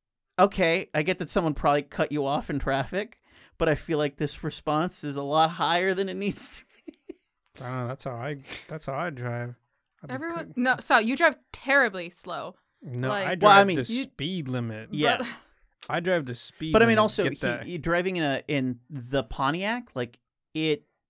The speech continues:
Speaker 1: you take off slower for sure.
Speaker 2: Yeah, that's, that's the, someone asked me, one of the teachers there, she has a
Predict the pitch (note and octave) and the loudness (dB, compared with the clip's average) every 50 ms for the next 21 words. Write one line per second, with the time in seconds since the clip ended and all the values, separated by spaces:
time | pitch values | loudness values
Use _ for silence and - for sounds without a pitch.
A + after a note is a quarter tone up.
0 | _ _ _ _ _ _ _ _ _ _ _ _ _ _ _ _ _ D#3 C3 D#3 | _ _ _ _ _ _ _ _ _ _ _ _ _ _ _ _ _ -12 -8 -8
1 | F3+ - - F#3 F3+ - D3+ C#3+ C3 A#2 - - - - - C3+ A#2+ A2+ A2 F#2+ | 2 4 4 4 4 2 2 2 2 0 -2 -8 -12 -12 -10 -8 -8 -6 -6 -8
2 | F#2 - - - - C3 A#2+ - - - G#2+ C3 B2 A#2+ B2 A#2 C3+ C#3 D3 D3 | -10 -14 -16 -14 -14 -12 -12 -12 -12 -10 -8 -6 -4 -6 -6 -6 -6 -6 -6 -8
3 | - - _ - F#3 B2+ D3 E3+ E3+ - - E3 D3+ D3 C#3 B2+ A#2 - - D3 | -12 -20 _ -16 -6 -4 -2 -2 -4 -6 -8 -4 -4 -2 -2 -2 -4 -6 -8 -8
4 | D#3 D#3 C#3+ C#3 C#3 C#3 - - - C3 B2 B2 A#2+ A#2 A2+ A2+ A2+ A2+ A2+ A#2 | -6 -6 -6 -6 -6 -8 -10 -10 -8 -8 -6 -6 -6 -6 -8 -8 -10 -10 -12 -12
5 | A2+ A#2 A#2 A#2 A#2 A#2 A#2 A2+ A#2+ C3 D3 D#3+ C3+ A#2+ A2 - - C#3 C3+ - | -12 -12 -12 -12 -12 -12 -10 -10 -8 -8 -6 -6 -8 -10 -10 -10 -12 -12 -10 -10
6 | B2+ A#2 A2+ A2+ A#2 A2 A2+ G#2+ - _ _ - - - D3 D3 C3 A#2+ A2 | -12 -12 -12 -10 -10 -10 -12 -12 -16 _ _ -20 -16 -12 -10 -10 -10 -10 -14